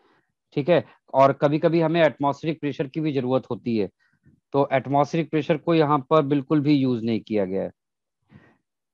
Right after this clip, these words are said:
इसलिए भी industry में open end वाला यूज़ किया जाता है।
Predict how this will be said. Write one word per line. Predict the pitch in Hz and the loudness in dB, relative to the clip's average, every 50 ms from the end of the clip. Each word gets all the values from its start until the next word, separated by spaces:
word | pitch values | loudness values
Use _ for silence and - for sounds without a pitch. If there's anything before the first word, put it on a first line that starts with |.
| _ - | _ -6
इसलिए | 147 139 - - 160 165 170 170 170 | -6 -4 -4 -2 2 4 4 4 4
भी | 151 139 156 180 196 226 202 - - - _ - | 2 0 0 0 0 0 0 -4 -8 -20 _ -2
industry | 143 143 143 160 160 160 - - - 196 202 | 0 4 6 4 4 2 0 -2 0 2 2
में | 185 170 165 165 175 180 165 - _ _ - - _ - | 4 4 4 4 4 2 0 -2 _ _ -20 -20 _ -4
open | 143 143 131 - 160 151 143 | -2 -2 -2 2 2 2 2
end | 143 139 135 | 2 2 2
वाला | 131 131 127 127 | 4 4 4 4
यूज़ | 123 117 117 117 110 104 - - | 2 0 0 -4 -4 -6 -10 -8
किया | - 101 98 92 | -4 -4 -2 -2
जाता | 90 87 - - 90 | -2 -4 -6 -10 -12
है। | - | -14